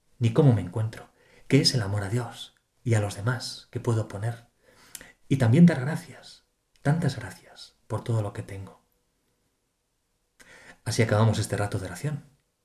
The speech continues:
dando gracias. Vamos a decírselo juntos. Te doy gracias, Dios mío, por los buenos propósitos, afectos e inspiraciones que me has comunicado en este rato de oración.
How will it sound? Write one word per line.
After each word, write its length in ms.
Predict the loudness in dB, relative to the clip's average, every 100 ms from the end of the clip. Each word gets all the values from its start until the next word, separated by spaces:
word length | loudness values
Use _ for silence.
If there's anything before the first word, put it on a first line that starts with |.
| _ _ _ _ _ -4
dando 240 | -2 -2
gracias. 560 | -4 -12 -16 -20 -20 -20 _ _ _ _ _ _ _ _ 0
Vamos 220 | 2 4
a 60 | 2
decírselo 420 | 0 -4 -6 -8
juntos. 680 | -10 -14 -14 -20 -20 -20 _ _ _ _ _ _
Te 120 | 0
doy 100 | 4
gracias, 400 | 2 0 -6 -8
Dios 240 | -8 -8 -6
mío, 260 | -8 -10 _ _ _ _ _ _ _ _ -2
por 140 | 2
los 100 | 4
buenos 220 | 6 4 4
propósitos, 920 | -4 -4 -8 -14 -20 -20 -20 -20 _ -14
afectos 800 | -6 -4 -6 -18 -20 -20 -20 _ -2
e 80 | 0
inspiraciones 960 | 0 -2 -6 -6 -12 -14 -18 -20 -20 _ _ _ _
que 100 | 6
me 80 | 6
has 120 | 6
comunicado 400 | 4 4 4 4
en 80 | 4
este 240 | 2 -2 -2
rato 320 | -2 -4 -6
de 80 | -8
oración. 500 | -10 -12 -14 -16